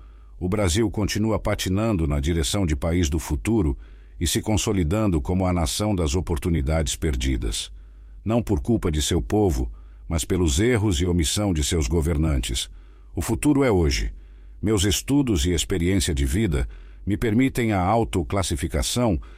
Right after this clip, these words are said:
em uma categoria muito bem definida pelo escritor e dramaturgo paraibano Ariano Suassuna. "O otimista é um tolo, o pessimista é um chato. Bom mesmo é ser um realista esperançoso."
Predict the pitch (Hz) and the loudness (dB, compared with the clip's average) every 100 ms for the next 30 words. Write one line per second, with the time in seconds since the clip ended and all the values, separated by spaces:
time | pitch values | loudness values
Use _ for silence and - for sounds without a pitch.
0 | - 98 110 110 98 98 107 92 92 110 | -8 -2 2 2 2 0 2 2 4 4
1 | 90 113 147 98 78 110 90 82 90 101 | 4 4 4 2 2 2 2 0 2 2
2 | 107 69 - 85 90 82 - 73 107 110 | 2 0 0 2 2 2 0 0 2 2
3 | 82 71 87 78 - 107 85 73 80 76 | 2 2 2 0 0 0 2 0 0 0
4 | 76 73 110 92 69 - - - 82 90 | 2 2 2 2 0 -6 -20 -6 0 2
5 | 104 101 82 92 82 - 113 101 65 - | 2 2 0 0 0 0 2 4 2 -2
6 | - - - - - 90 110 - 110 127 | -10 -20 -20 -20 -12 0 2 2 2 2
7 | - 123 113 101 131 117 80 60 - - | 2 2 2 2 2 4 4 0 -4 -12
8 | - - - 87 127 131 120 139 139 117 | -20 -10 -6 -2 0 2 2 2 2 2
9 | 117 - 110 98 - 53 - - - - | 2 2 0 0 0 -4 -6 -10 -20 -20
10 | - 80 120 117 113 117 95 85 - 110 | -8 0 2 4 4 2 2 0 2 2
11 | 90 76 95 87 101 104 92 73 - 87 | 2 2 2 2 2 2 0 -2 0 2
12 | 80 - 90 71 64 - | 2 2 2 2 0 -4